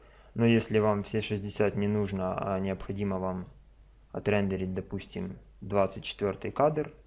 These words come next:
то вы можете его здесь выставить. Находитесь вы на двадцать четвёртом и нажать просто «Рендер» либо F двенадцать.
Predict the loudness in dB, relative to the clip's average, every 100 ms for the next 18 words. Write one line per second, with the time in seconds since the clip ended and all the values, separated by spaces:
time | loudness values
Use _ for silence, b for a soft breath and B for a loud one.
0 | -20 -14 -2 0 2 0 -2 -2 -2 0
1 | -2 -6 -8 -4 -4 0 -2 -2 -10 -20
2 | -20 _ -20 -10 -8 -4 -4 -4 -6 -4
3 | -2 -2 -2 -4 -6 -8 -2 -2 0 -6
4 | -6 b b b b -4 2 4 4 2
5 | 0 -2 0 2 2 2 0 0 0 -2
6 | -2 -6 -6 -8 -14 -20